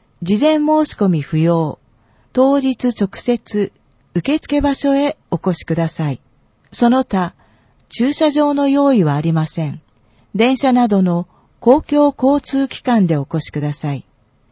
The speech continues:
なお、各自雨具をお持ちください。問い合わせ、寄居ブランド研究会事務局、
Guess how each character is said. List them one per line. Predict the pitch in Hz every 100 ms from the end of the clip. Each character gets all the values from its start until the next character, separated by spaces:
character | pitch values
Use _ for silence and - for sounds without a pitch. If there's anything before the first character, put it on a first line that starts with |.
| -
な | 214 196
お、 | 170 - _ -
各 | 247 -
自 | 208 175 170 - -
雨 | 190 254 269
具 | 262 277
を | 302
お | -
持 | 190 185
ち | -
く | 151
だ | 151
さ | - 151
い。 | 139 - _ _ _ _ _ -
問 | 233 254
い | 269
合 | 254
わ | 247
せ、 | 233 226 214 - _ _ _ _ -
寄 | 196 220 262 294
居 |
ブ | 247 208
ラ | 226
ン | 277
ド | 277 262
研 | 269 262
究 | 240 240 233
会 | - 165 143 - _ _
事 | 170
務 | 190
局、 | 220 170 147 -